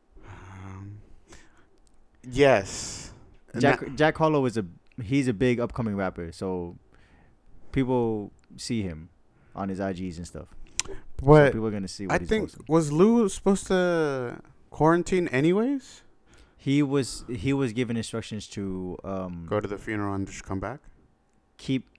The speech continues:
Speaker 2: keep as minimal, uh, contact
Speaker 1: With other human beings.
Speaker 2: Yes, as much as possible.
Speaker 1: Got it.
Speaker 2: And going to, uh, a restaurant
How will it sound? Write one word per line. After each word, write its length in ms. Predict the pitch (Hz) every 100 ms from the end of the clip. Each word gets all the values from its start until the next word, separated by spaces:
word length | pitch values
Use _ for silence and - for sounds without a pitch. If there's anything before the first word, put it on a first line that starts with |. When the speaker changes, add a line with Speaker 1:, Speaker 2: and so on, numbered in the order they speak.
| -
Speaker 2:
keep 240 | - 131
as 220 | 127 104
minimal, 760 | 117 127 123 120 120 117 113 107 -
uh, 260 | 110 104
contact 560 | 95 113 107 - 98 90 _ - - - -
Speaker 1:
With 160 | 107 -
other 200 | 101 104
human 420 | 98 101 95 95
beings. 380 | 92 90 101 98 -
Speaker 2:
Yes, 400 | 110 85 - -
as 180 | - -
much 160 | 110 92
as 60 |
possible. 540 | - 95 90 73 73 85
Speaker 1:
Got 200 | 92 92
it. 120 | - - -
Speaker 2:
And 160 | 107 98
going 240 | 110 110
to, 420 | 104 113 107 104 101
uh, 400 | 98 95 90 -
a 100 | -
restaurant 580 | 101 117 - 98 95 90